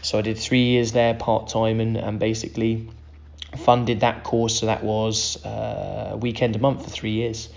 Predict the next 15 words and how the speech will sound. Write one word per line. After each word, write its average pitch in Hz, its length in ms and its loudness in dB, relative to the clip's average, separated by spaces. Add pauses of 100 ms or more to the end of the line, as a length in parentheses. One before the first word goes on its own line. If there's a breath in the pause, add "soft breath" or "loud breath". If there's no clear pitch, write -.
(480 loud breath)
And 107 340 0 (520)
maybe 107 180 -6
it 107 60 -2
was - 120 -8
two - 180 -4
weekends 101 340 -6
a - 20 -8
month 101 240 -8
in 101 80 -8
the 101 60 -6
final, 101 420 -6 (220)
in 110 80 -10
the 107 60 -6
final 104 360 -6
year. 104 220 -6